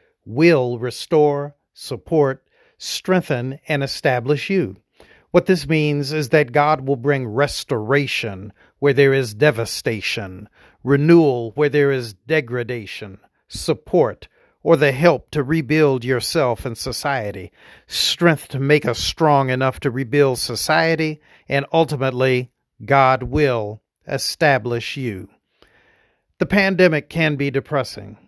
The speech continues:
As pastor of a church, every day I learn of another person who has contracted the virus,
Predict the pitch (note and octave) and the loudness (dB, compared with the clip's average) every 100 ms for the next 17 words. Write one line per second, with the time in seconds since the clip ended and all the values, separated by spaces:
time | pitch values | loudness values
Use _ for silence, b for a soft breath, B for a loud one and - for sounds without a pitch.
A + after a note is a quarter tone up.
0 | _ _ _ _ C3 A#2+ - D#3 C#3+ - | _ _ _ _ -8 -6 0 2 2 0
1 | C#3+ A#2+ - E3 B2 G#2 - - - _ | 0 -2 -4 0 0 -2 -12 -12 -16 _
2 | _ - F#3 D#3 D#3 D#3+ D3+ C3+ C3 C3 | _ -4 0 2 4 6 6 4 0 -2
3 | C3+ C3 A#2 B2+ C3+ B2 D3 C#3+ A#2+ C3 | -4 -6 -6 -6 -6 -6 -6 -6 -6 -10
4 | A#2 A2+ _ _ - C#3+ A#2+ - C#3+ A#2 | -10 -12 _ _ -4 -2 -2 -2 -6 -2
5 | - C#3+ - C3+ A#2+ A#2 B2 A2 F#2 G#2+ | 2 2 2 -6 -4 0 0 -2 -6 -14
6 | - - | -16 -18